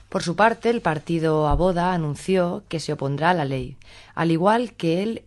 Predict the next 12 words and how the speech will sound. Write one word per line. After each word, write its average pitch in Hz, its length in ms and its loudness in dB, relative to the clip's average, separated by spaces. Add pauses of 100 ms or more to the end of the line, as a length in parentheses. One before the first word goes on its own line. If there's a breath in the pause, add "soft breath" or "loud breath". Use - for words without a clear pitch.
Yahadut 156 580 -2 (120)
HaTorah 165 500 0 (340 loud breath)
y 220 120 -6
toda 190 200 4
la 185 100 6
oposición, 127 680 -6
incluidos 190 720 -2
los 143 240 -6
de 131 80 -8
derecha, 127 640 -8
Ihud 160 400 -6
Leumi. 131 400 -8